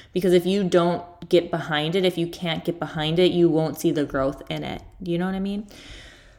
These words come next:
So, like I always say, it's, it's a great place to start,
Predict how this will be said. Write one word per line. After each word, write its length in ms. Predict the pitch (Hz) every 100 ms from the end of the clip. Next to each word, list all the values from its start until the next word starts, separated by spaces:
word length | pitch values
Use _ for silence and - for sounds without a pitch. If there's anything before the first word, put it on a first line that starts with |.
| _
So, 520 | - - 220 175 180 - - _ _ _ - -
like 280 | 196 190 214
I 120 | 262
always 240 | 240 214 208
say, 200 | 190 180
it's, 180 | 196 - -
it's 160 | 196 196
a 80 | 180
great 360 | 170 180 233
place 220 | 262 254 -
to 100 | 208
start, 600 | - 143 151 240 -